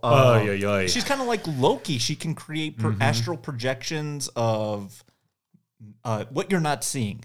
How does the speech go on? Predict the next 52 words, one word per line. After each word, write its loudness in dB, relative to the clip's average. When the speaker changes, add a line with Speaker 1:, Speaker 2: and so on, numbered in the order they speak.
Speaker 2:
In -4
this -2
opening -4
kind -2
of -2
scene -4
where -2
this -6
deviant -6
shows -6
up, -8
she -10
creates -2
multiple -4
of -8
her 0
and -4
Cersei -4
so -6
that -12
the -10
thing -8
doesn't -4
know -6
which -8
one -6
to -8
attack. -10
Um, -6
she -8
does 2
it -2
later 2
and -4
creates, -6
like, -14
ten -4
volcanoes -6
on -8
that -10
island, -8
and -10
so -8
she -10
doesn't -6
know -6
which -10
one -6
to -12
go -10
to. -16
Speaker 1:
Yeah. -12